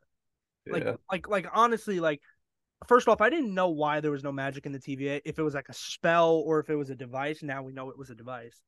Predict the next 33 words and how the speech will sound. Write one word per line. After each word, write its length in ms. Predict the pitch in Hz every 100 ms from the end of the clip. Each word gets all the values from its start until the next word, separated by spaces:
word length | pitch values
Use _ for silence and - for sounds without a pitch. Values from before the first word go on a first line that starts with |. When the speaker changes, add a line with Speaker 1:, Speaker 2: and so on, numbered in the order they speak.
| _ -
Speaker 2:
Yeah, 240 | 143 127 113 - - _
it's 200 | 135 135
like, 200 | 160 156
what's 240 | 143 151
it 20 | -
called? 200 | - 98
You 100 | 123
know, 200 | 147 147
like, 340 | 143 131 131
in 320 | - 120 113
Deadpool 560 | 113 117 113 131 127 120
where 120 | 113
they 120 | 110
have 260 | 110 117 110
the, 240 | 117 110 95
the 60 |
collars? 800 | 107 - 98 107 113 120 - - _
Speaker 1:
Right. 220 | 151 127 123 _ _ _
Speaker 2:
It's 80 | -
like, 240 | 110 104
that's 280 | 117 117 -
what 160 | 120
it 80 | 113
basically 420 | 117 107 - 107
is 240 | 104 95 92
to 120 | -
stop, 420 | 104 - 107 98
like, 240 | - 92 - _
any 200 | - 110
powers 520 | 98 110 104 95 92 92
that 140 | 98
anybody 300 | 95 95 92
has. 420 | 95 95 101 104